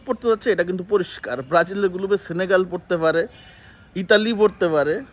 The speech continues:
তুরস্ক পড়তে পারে, তুরস্ক না, তুরস্ক তো এখনও আসে নাই, তুরস্ক না, নরওয়ে পড়তে পারে। তো ঝামেলা হতে পারে ব্রাজিলের জন্য। So let's see কী হয়, দেখা যাক।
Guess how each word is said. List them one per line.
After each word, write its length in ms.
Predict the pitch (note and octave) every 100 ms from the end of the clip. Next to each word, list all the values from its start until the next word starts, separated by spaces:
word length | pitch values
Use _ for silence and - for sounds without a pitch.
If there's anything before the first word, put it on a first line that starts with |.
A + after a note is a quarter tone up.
| - - _ -
তুরস্ক 400 | C4+ C#4 - C4
পড়তে 340 | A3+ - F3+
পারে, 320 | D#3 D3 E3 B3 - - - - - - - - - -
তুরস্ক 260 | A#3+ A#3+ A3
না, 180 | D#3
তুরস্ক 400 | E3+ G#3+ G#3+ -
তো 100 | G3
এখনও 240 | G#3 G3+ G3
আসে 300 | E3 - F3
নাই, 180 | A#2 G2+ -
তুরস্ক 300 | F3+ F#3 G3
না, 320 | E3+ D3+ F3+ - - - - C#3+
নরওয়ে 420 | E3 A#3 B3+ B3+
পড়তে 320 | G#3 G#3 - E3+
পারে। 300 | D3+ D#3 A#3 - -
তো 100 | D#3
ঝামেলা 360 | E3 G3 G#3+
হতে 200 | G3+ F3+
পারে 140 | E3+ D3
ব্রাজিলের 480 | C3+ C#3+ D3+ D3 A#2
জন্য। 280 | A2+ G#2 - - - - - -
So 120 | A3
let's 300 | A3+ A#3+ -
see 120 | B3+
কী 80 | A3
হয়, 140 | A3
দেখা 220 | A3 G#3+ G#3
যাক। 180 | G#3+